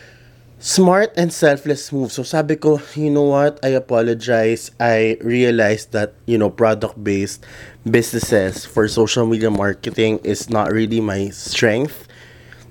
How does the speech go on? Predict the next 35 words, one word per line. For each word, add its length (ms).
Okay, 240
based 400
on 80
my 160
experience 560
and 80
my 80
observation, 1040
So, 400
let 240
me 160
just, 560
you 80
know, 160
refer 400
you 240
to 160
another 720
V 320
A 160
that 240
I 160
know. 320
So, 160
hindi 160
ko 80
sila 240
iniwanan 400
sa 80
ere. 320
Sabi 320
ko, 320
"I'll 160
refer 400
you 80